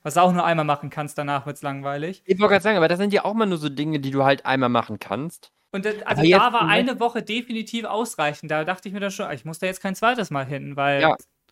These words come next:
Speaker 1: Ja.
Speaker 2: Also ich denk halt so, wenn man jetzt, ich meine, natürlich hat der Strand in der Türkei, hat eine andere Qualität als das Wattenmeer bei D-, Wieg auf Föhr.
Speaker 1: Mhm.
Speaker 2: Verstehe ich. Aber
Speaker 1: Ja.
Speaker 2: muss man dann da irgendwie drei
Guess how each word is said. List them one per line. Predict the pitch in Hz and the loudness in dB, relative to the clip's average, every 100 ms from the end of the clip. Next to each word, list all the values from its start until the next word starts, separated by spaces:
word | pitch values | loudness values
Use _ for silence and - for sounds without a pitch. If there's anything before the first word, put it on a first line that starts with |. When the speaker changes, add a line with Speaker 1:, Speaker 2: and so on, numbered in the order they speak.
| _ _ _ | _ _ _
Speaker 1:
Ja. | - - - | -20 -10 -2
Speaker 2:
Also | 147 | 0
ich | 160 170 | 0 2
denk | 180 180 | 2 2
halt | 160 | 2
so, | 170 151 | 2 2
wenn | 170 | 2
man | 185 | 2
jetzt, | 175 - _ - | 0 -4 _ -10
ich | 131 | 0
meine, | 165 185 | 4 4
natürlich | 160 151 180 185 170 | 4 2 2 0 -2
hat | 160 | 0
der | 156 143 | 0 0
Strand | - 139 170 156 | 2 2 2 0
in | 147 | 0
der | 139 | 0
Türkei, | 135 131 139 156 170 | -2 -2 2 4 4
hat | 147 - | 2 0
eine | 143 104 | -2 0
andere | 165 160 143 | 0 -2 0
Qualität | 135 147 139 156 160 | 0 -2 -2 -4 -2
als | 135 139 - | 0 0 -2
das | - 135 - - - | -14 -16 -16 -14 0
Wattenmeer | 147 - 139 139 139 135 | 0 2 -2 2 2 2
bei | 127 127 131 117 - | 2 2 2 -2 -10
D-, | - 117 | -16 -14
Wieg | 123 127 | -12 -6
auf | 117 | -6
Föhr. | - 113 80 - | -2 0 0 -2
Speaker 1:
Mhm. | _ _ - | _ _ -6
Speaker 2:
Verstehe | 139 - 156 147 - | -6 2 4 4 0
ich. | - _ - - - | -14 _ -20 -20 -4
Aber | - 123 | 0 2
Speaker 1:
Ja. | |
Speaker 2:
muss | 131 147 165 | 0 -4 -4
man | 170 156 139 | -4 -4 -2
dann | 139 | 0
da | 131 - | 0 0
irgendwie | 151 139 127 | -4 -4 -8
drei | - - 156 180 | -12 -6 -4 -4